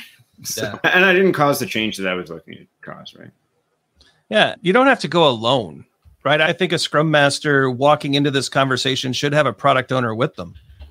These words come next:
Speaker 2: right? Let's talk about the overall product vision and the product goal and the sprint goals and how the executive can speak into those. And so it's really, to Todd's point, tread lightly, but also ensure that the way that you have framed the conversation is empowering to the executive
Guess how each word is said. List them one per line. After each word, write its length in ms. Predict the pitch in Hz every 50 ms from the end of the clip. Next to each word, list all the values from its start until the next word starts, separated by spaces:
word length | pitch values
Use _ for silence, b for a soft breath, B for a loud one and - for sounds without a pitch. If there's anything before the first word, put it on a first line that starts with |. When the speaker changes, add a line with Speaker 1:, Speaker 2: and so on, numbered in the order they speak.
| _ _ _ _ - _ _ _ _
Speaker 2:
right? 280 | - 120 135 175 180 -
Let's 220 | 151 180 185 -
talk 280 | - - 170 185 190 -
about 420 | 170 135 131 127 120 113 117 -
the 100 | - 120
overall 320 | 127 127 120 123 127 123 117
product 420 | - - - 123 127 131 110 -
vision 320 | - 113 110 104 104 107 107
and 120 | 104 107
the 60 | 107
product 380 | - - 127 120 123 127 123 -
goal 300 | 123 113 110 110 110 110
and 80 | 107
the 80 | 107 104
sprint 340 | - - - 143 139 123 101
goals 380 | 127 117 113 107 104 107 110
and 60 | - 135
how 100 | 143 143
the 140 | 139 139
executive 560 | 127 117 110 107 135 131 - - 135 127 110 -
can 140 | 135 123
speak 440 | 110 - - - - 139 135 123 -
into 320 | - 131 131 131 - 131 117
those. 460 | 117 117 120 117 117 120 120 113 104
And 200 | 104 101 104 - b b b b b b b b
so 160 | - - 196
it's 160 | 190 190 - 170
really, 560 | 190 214 233 220 208 190 175 160 151 139 -
to 160 | _ - 139
Todd's 320 | - 156 156 165 160 139
point, 320 | - _ 151 143 131 127 -
tread 280 | - - 180 180 156
lightly, 400 | 135 127 127 147 151 - 170 170
but 160 | 170 135 143 -
also 460 | - 139 156 165 - - 175 160 147
ensure 400 | 139 135 123 - - 151 151 147
that 220 | 139 135 127 - _ _ _ _ _ _ _ _ _
the 100 | - 151
way 220 | 131 123 151 180 214
that 160 | 214 202 202
you 100 | 190 185
have 140 | 175 135 -
framed 320 | - - 156 165 175 170
the 60 | 160
conversation 720 | 143 - 156 151 143 131 - - 151 147 143 - - 143 143
is 160 | 139 127 127
empowering 640 | 135 123 117 - - 151 160 165 175 175 165 151 135
to 140 | - 156 131
the 160 | 135 127 120
executive 640 | 110 107 110 113 120 - - 98 80 71 _ _